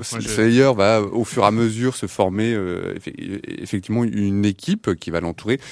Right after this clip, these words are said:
Speaker 2: et avec qui on va pouvoir choisir pour pouvoir, euh, l'amener à combattre ces différents monstres et ces différents boss.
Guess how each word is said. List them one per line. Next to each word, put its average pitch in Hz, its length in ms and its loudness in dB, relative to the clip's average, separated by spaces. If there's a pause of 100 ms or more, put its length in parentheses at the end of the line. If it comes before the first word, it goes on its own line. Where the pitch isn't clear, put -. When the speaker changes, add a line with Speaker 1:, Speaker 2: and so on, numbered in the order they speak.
(220)
Speaker 2:
et 95 100 -4
avec 92 160 -6
qui - 160 -6
on 107 60 -4
va 95 120 -2
pouvoir - 220 -10
choisir 107 580 -2
pour - 180 -16
pouvoir, 78 420 -4
euh, 50 360 -10
l'amener 101 360 -2
à 98 120 6
combattre 104 480 0
ces - 140 -8
différents 90 320 -4
monstres 131 400 -4
et 107 60 -10
ces - 160 -8
différents 92 320 -2
boss. 139 340 0